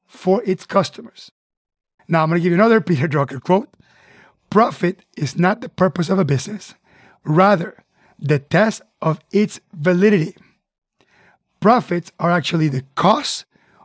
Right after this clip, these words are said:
of staying in business." Profits are the cost of staying in business. Wait, how are profits cost? Without profits, you can't stay in business. Period.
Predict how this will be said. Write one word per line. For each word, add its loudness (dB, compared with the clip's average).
of 0
staying 2
in -2
business." -6
Profits -2
are -4
the -6
cost -8
of -4
staying -2
in -4
business. -4
Wait, 0
how 0
are 0
profits -4
cost? -6
Without 4
profits, 0
you -18
can't -4
stay -6
in -2
business. -18
Period. -2